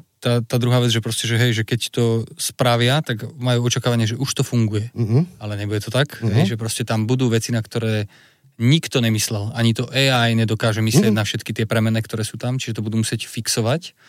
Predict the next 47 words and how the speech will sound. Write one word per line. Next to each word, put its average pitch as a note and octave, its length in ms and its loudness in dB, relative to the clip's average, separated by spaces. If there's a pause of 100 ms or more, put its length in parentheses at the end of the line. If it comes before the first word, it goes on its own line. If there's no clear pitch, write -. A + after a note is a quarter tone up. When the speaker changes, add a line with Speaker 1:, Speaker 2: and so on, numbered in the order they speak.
(120)
Speaker 2:
A C#3+ 80 6
hlavne E3 240 6
oni F3+ 80 4
sa G3 80 6
v - 160 0
čase F3+ 160 4
vyvíjajú D#3+ 560 6
niektoré C#3 320 4
Speaker 1:
A C3 80 2
v C3 80 4
čase C#3+ 160 6
Speaker 2:
veci. F#3+ 80 0
Speaker 1:
sa, - 20 -14 (140)
presne, A#2+ 320 0
že G#2 80 0
v G#2 80 -6
čase C3+ 240 0
sa C#3 80 2
vyvíjajú B2 560 2
ako A#2+ 160 -4
keby A2+ 400 0
aj A2 240 0
tie A2+ 240 -2
jednotlivé A#2 320 2
veci. C#3 400 -2 (640)
A - 80 -12
potom D3 560 2
presne, C3 400 2
že B2+ 80 2
tá A2+ 80 -2
predstava A#2+ 480 0
je B2 80 2
taká, B2 320 0
že A2+ 80 2
vlastne A2+ 320 0
kedykoľvek D#3 480 0
si - 80 -4
tam B2+ 160 0
dorobím B2 320 2
akúkoľvek B2+ 400 0
funkciu B2+ 560 2 (240)
a A#2 80 -2
že A2+ 80 0
očakávajú C3 480 0
tí A#2+ 160 -2
ľudia, A#2+ 240 2
že, A2 400 0